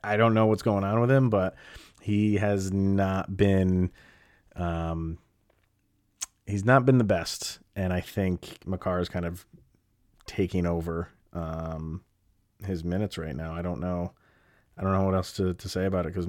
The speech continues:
really Makar shouldn't be getting twenty-eight minutes a night. It's nice because he's so good and you get to watch a lot of them, but, uh, we don't need another guy breaking <laughs> down or,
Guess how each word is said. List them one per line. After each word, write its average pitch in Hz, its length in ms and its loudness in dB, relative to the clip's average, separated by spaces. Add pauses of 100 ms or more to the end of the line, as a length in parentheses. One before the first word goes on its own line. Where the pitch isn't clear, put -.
(100)
really 95 480 0
Makar 90 260 -2
shouldn't 85 200 -4
be 85 80 -2
getting 85 160 -2
twenty-eight 82 320 -6
minutes 78 240 -8
a - 20 -8
night. 80 300 -8 (440)
It's - 120 -14
nice 110 480 6
because 92 340 0
he's 85 140 0
so 87 160 2
good 95 420 6 (480)
and 90 100 -4
you 87 40 0
get 87 120 -2
to 82 140 -6 (140)
watch 87 260 -2
a 85 60 -4
lot 101 180 6
of 87 60 2
them, 82 180 -2
but, 82 340 -2 (800)
uh, 69 180 -10
we 92 140 0
don't 107 200 4
need 98 420 4 (100)
another 90 540 0 (160)
guy 87 300 -2 (340)
breaking 90 360 0
<laughs> 85 80 0
down 90 380 -2 (480)
or, 104 180 2